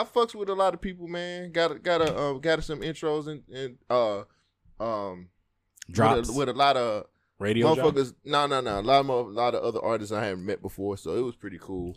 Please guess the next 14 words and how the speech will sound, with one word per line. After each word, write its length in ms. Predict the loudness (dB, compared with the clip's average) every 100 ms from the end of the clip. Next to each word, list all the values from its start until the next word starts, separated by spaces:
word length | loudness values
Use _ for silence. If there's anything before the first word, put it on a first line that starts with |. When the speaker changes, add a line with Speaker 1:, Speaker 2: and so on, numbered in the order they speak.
| _
Speaker 1:
So, 320 | -8 -6 -4 -8 -10
uh, 20 | 0
it 60 | 2
was, 220 | 2 -4 _ _
that 200 | 6 6
was, 200 | 6 0 2
that 200 | 6 6
was, 360 | 4 -2 -6 -2
that 160 | 2 2
was 160 | 0 0
actually 360 | -2 -2 -10
pretty 420 | -16 -14 -10 -10 -8
fun. 480 | -8 -6 -6 -8 -12 _ -6
Um, 500 | -2 -2 -4 -6